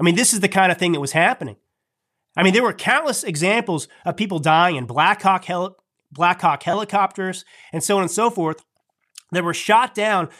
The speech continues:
by rockets from terrorists <coughs> because the <clears throat> um,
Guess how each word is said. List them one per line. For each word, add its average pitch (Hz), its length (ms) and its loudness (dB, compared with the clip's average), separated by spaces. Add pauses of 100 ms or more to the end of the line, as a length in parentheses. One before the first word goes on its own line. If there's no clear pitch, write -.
by 156 120 2
rockets 151 540 0
from 139 180 -12
terrorists 202 640 -4 (1300)
<coughs> 277 520 -2
because 208 440 0
the 175 320 -4 (100)
<clears throat> 190 280 -4 (360)
um, 151 420 0